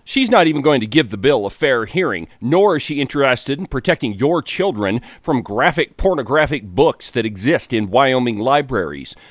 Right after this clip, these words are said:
Nope, it's just going to get buried in her committee, and she thinks they gave it to them so it never sees the light of day. And not to mention,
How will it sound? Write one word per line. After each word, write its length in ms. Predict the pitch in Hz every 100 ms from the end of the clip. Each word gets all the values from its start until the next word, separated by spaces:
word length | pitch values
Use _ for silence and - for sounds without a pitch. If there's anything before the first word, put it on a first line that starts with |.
| -
Nope, 340 | 220 285 - _ _ -
it's 200 | 196 196
just 200 | 151 131
going 180 | 160 147
to 40 | 131
get 400 | 139 170 110 -
buried 460 | 143 120 104 98
in 160 | 120 117
her 240 | 143 165
committee, 460 | - 131 160 196 202 - -
and 160 | 107 101
she 220 | 240 254
thinks 300 | 151 143 -
they 160 | 113
gave 260 | 90 117 151
it 100 | 180
to 120 | 202
them 340 | 156 147 147 160 -
so 180 | - 131
it 120 | 107 85
never 380 | 95 147 156
sees 320 | 135 143 151 139
the 140 | 123
light 300 | 87 104 127
of 140 | 120
day. 420 | 101 110 87 76 - _ -
And 320 | - 185 135 170
not 260 | 277 320
to 100 | 294
mention, 720 | 262 254 311 330 277 208 190